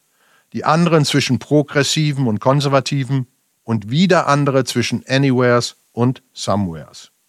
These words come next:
Aber ganz gleich, wie man den Konflikt benennt, im Zentrum der Auseinandersetzung befindet sich stets die Regenbogenfahne. An ihrer Symbolik entzünden sich die Gemüter. Sie ist damit ein,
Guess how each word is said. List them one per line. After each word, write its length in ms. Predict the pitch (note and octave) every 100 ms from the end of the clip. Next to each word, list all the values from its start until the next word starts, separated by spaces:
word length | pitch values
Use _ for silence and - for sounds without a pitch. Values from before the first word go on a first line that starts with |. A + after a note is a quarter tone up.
| _ _ _ _ _ _ _ _ -
Aber 220 | B2 C3
ganz 340 | B2+ C3+ C3+ -
gleich, 540 | D3 C#3+ A#2+ - A#2
wie 120 | E3
man 180 | D3+ A2+
den 160 | G#2 F#2+
Konflikt 560 | G#2+ F2+ G#2 G2 -
benennt, 440 | G2 F#2 D#2+ C2+ _ _ _ _
im 160 | A2 G#2+
Zentrum 500 | - D3+ F#3 - C#3
der 140 | A#2+
Auseinandersetzung 1040 | A2 G#2+ G2+ A#2 D#3 C3+ A2 G#2+ - A#2+ A#2+ _ _ _ _
befindet 360 | - G#2 B2+ B2
sich 140 | G#2
stets 460 | - C3 C3 C3+ -
die 80 | C#3
Regenbogenfahne. 960 | C3 A#2+ A2+ F#2+ E2+ F2 F#2 D#2 B1+ - _ _ _ _ _ _ _ _ -
An 200 | - -
ihrer 300 | F#3 F#3 C#3
Symbolik 580 | B2+ A2 D#3 D3+ C#3+ -
entzünden 580 | A#2 A#2 - C3+ B2+ B2+
sich 240 | A2 G#2+
die 120 | A#2+ G#2
Gemüter. 520 | A#2 A2 G#2 F2+ - _ _ _ _ _ _ -
Sie 260 | A2 C3+
ist 220 | D#3 C#3+ D3+
damit 320 | C#3 C#3 -
ein, 320 | C3 C3+